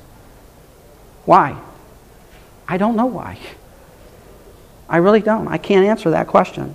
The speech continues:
God does not give us the answer to that. Any more than God says in Romans nine, "I will have mercy on whom I will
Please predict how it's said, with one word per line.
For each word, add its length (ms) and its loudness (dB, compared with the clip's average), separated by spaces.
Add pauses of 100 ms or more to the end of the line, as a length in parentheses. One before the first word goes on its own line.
(140)
God 180 4
does 100 -2
not 160 2
give 160 2
us 140 -4
the 140 4
answer 280 0
to 80 -8
that. 240 -8 (1300)
Any 160 8
more 180 6
than 120 0
God 240 4
says 280 0
in 120 2
Romans 340 2
nine, 240 2
"I 140 2
will 120 0
have 200 -2
mercy 340 0
on 140 2
whom 180 2
I 140 2
will 340 0